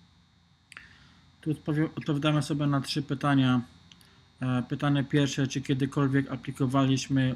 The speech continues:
o, o I D, e, w Kalifornii, a w jakimkolwiek innym stanie pod innym imieniem, którego żeśmy podali, e, w przeciągu ostatnich dziesięciu lat. Tu jest zaznaczone w tym przykładzie, że nie.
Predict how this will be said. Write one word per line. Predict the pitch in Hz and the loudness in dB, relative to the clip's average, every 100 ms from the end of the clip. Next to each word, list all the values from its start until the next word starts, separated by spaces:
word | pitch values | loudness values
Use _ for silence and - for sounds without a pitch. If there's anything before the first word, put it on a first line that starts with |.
| - | -4
o, | 127 123 123 120 120 120 - - - - - | -4 -2 0 0 0 -2 -6 -20 -20 -20 -8
o | 127 123 127 | -6 -4 -2
I | 127 | 0
D, | 120 135 | 2 2
e, | 131 131 123 - - - - - - 127 123 123 120 117 | 4 2 -2 -10 -20 -20 -20 -16 -6 -2 0 2 2 0
w | 117 | -2
Kalifornii, | - 139 131 123 143 139 139 | -2 0 0 0 0 2 2
a | 127 | 0
w | |
jakimkolwiek | 127 139 135 139 135 - | -2 -2 -2 0 -2 -4
innym | 143 135 131 123 | 0 2 2 0
stanie | - 139 135 | 0 2 2
pod | 131 135 - - | 0 -4 -6 0
innym | 139 135 131 131 - - - - - - | 2 4 2 0 -6 -20 -20 -20 -18 -2
imieniem, | 139 143 139 131 | 2 6 6 6
którego | 127 135 127 131 | 2 0 0 -2
żeśmy | 127 143 | -2 -4
podali, | 131 131 123 127 139 | -4 -2 0 2 0
e, | 180 - - 131 123 123 123 120 | -2 -6 -10 -4 -2 -2 -2 -4
w | 120 - - - | -6 -14 -20 -20
przeciągu | - 139 151 135 | -12 -4 -2 0
ostatnich | 135 127 151 131 | -2 -4 -2 -2
dziesięciu | - 139 131 139 | 0 0 0 0
lat. | 131 170 - - - - - _ _ _ _ - | 0 -2 -6 -20 -20 -20 -20 _ _ _ _ -6
Tu | |
jest | 143 135 | -2 0
zaznaczone | 135 135 147 139 | 0 0 0 0
w | 135 | 0
tym | 131 | -4
przykładzie, | 143 139 131 131 | -6 -4 -2 -2
że | 131 | -2
nie. | 131 143 175 | 0 0 -2